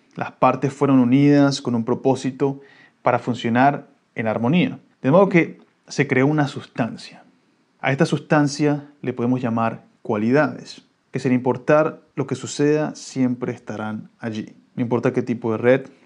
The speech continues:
o qué forma pueda tomar la tecnología blockchain, sus sustancias siempre van a estar ahí, en, a diferentes niveles, pero siempre van a estar ahí. Teniendo las piezas necesarias y su configuración lista, pues ahora tenemos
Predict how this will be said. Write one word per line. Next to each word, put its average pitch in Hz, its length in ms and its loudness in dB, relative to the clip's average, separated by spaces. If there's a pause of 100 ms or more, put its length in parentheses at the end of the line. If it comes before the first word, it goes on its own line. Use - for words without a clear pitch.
(140)
o - 120 -16
qué 117 120 -8
forma 139 400 0
pueda 120 160 -2
tomar 117 300 -4
la 113 80 -4
tecnología 117 520 -10
blockchain, 127 580 -4 (200)
sus - 160 -12
sustancias 147 580 -2
siempre 127 280 -8
van 120 140 -8
a 117 60 -14
estar 113 320 -12
ahí, 160 340 -6 (260)
en, 117 720 -4
a 127 60 -8
diferentes 120 520 -4
niveles, 117 560 -2 (540)
pero 135 180 4
siempre 123 280 -2
van 110 160 -4
a 110 40 -14
estar 107 320 -10 (140)
ahí. 110 340 -10 (340)
Teniendo 180 280 2
las 165 140 4
piezas 170 320 4
necesarias 139 720 0 (260)
y 120 60 -12
su 139 80 0
configuración 127 580 2
lista, 127 440 0 (300)
pues 113 400 -4 (360)
ahora 117 280 -2
tenemos 117 540 -2